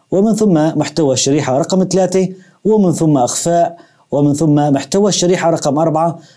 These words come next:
ومن ثم إخفاء. ومنشاهد إنه عمال بيتم إعادة تشغيل الفيديو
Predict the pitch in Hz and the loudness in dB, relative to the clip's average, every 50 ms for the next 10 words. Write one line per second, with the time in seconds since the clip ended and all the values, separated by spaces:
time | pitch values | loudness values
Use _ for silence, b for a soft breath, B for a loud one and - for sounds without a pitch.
0 | B B - 190 214 202 160 143 147 - 160 147 135 113 - - - - 165 165 | B B -2 0 2 2 2 2 0 0 0 2 2 0 0 -2 -4 -2 0 0
1 | 170 170 - B B B B B B B 170 190 208 220 202 - 247 202 220 202 | 0 0 -2 B B B B B B B 0 2 2 2 2 2 2 0 0 0
2 | 180 147 135 139 135 139 151 151 147 143 143 143 - 202 214 220 214 214 B B | 0 0 0 2 2 2 2 2 2 0 0 -2 0 0 0 2 0 0 B B
3 | B - 143 147 131 151 185 175 175 165 180 - 147 120 113 117 160 165 143 120 | B -2 -2 0 0 0 0 0 0 0 -2 -2 -2 -2 0 0 2 2 2 0
4 | 110 - 165 160 143 156 156 156 151 147 | 0 0 0 0 2 2 2 0 -2 -4